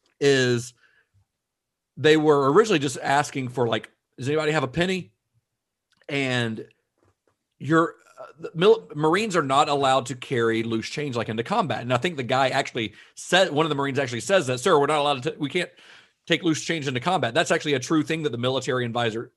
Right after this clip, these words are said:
told them. Like, "Well, they, the Marine would not have a penny in his pocket," which was how the script was originally written, "because they can't take those into combat." So they wrote the thing about the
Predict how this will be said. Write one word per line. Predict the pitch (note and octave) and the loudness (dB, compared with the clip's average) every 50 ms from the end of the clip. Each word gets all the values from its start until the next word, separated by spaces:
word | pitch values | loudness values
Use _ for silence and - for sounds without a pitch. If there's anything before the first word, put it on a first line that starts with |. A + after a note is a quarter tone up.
| _ _ _ _ _ | _ _ _ _ _
told | - G3 G#3+ G3+ | -2 0 0 2
them. | D3 B2+ B2 | 0 -2 -2
Like, | B2+ C3 C3 B2+ A#2+ | -2 -2 -2 -2 0
"Well, | C3+ C3+ B2+ | -2 -2 0
they, | B2+ C3 B2+ B2 B2 - _ _ _ _ _ _ _ _ _ _ _ _ _ _ _ | -2 -2 -4 -6 -10 -18 _ _ _ _ _ _ _ _ _ _ _ _ _ _ _
the | C#3 C3 D3 | -2 0 0
Marine | D3 C#3+ D3 D#3+ G3 G#3+ G3 | 0 2 0 0 0 0 0
would | D#3+ D3+ C#3 | 0 0 0
not | D3+ D3+ D3+ | 0 0 0
have | C#3+ C3 | 0 -2
a | A#2 | -2
penny | A#2+ - F#3 G#3 F3 D#3 | -4 -4 -4 -4 -4 -4
in | C3 | -4
his | A#2+ A2+ G#2 - | -6 -8 -8 -8
pocket," | - - A2+ G#2+ A2+ B2 A#2+ | -6 -6 -4 -4 -4 -6 -6
which | A#2+ A#2 - | -6 -6 -8
was | C3 A#2+ | -10 -10
how | C#3+ C3+ B2+ B2 | -4 -2 -2 -2
the | A2+ A#2 A#2 A2+ | -2 -2 -6 -8
script | - - - - D3+ C#3+ - | -12 -14 -4 -4 -4 -2 -2
was | C#3+ A#2 G2+ | -6 -8 -6
originally | A2+ A2+ A#2 G#2+ A2+ A#2+ A2 A2+ | -4 -4 -4 -4 -6 -8 -8 -6
written, | A#2+ D3+ G3 - - C#3+ C#3 C3 B2 - - - _ | -4 -4 -4 -4 -6 -10 -12 -12 -12 -18 -20 -20 _
"because | - C#3 C#3+ D#3 C3 | -6 0 2 2 2
they | B2 C3+ | 2 -2
can't | B2+ - D#3 C3+ B2+ B2+ | -2 -2 -4 -4 -4 -4
take | - C3 A#2 A2+ | -6 -6 -6 -4
those | A#2 A2 G#2+ G2+ | -4 -6 -6 -6
into | A2+ G2+ G2 G#2+ | -8 -8 -10 -8
combat." | - - D#3 E3+ D#3+ C3 A#2+ A#2 A#2+ - | -4 -2 -2 -2 -2 -2 -4 -6 -4 -6
So | - B2+ | -6 -4
they | A#2+ B2 | -2 -2
wrote | A#2+ B2 C#3 C#3 C#3 | -2 -2 -2 -2 -4
the | - A2+ | -6 -8
thing | - C3+ B2 A#2 A#2 | -8 -8 -8 -6 -6
about | A2+ A2+ A2+ A#2 B2 | -4 -4 -6 -6 -8
the | - A2 G2 | -8 -10 -10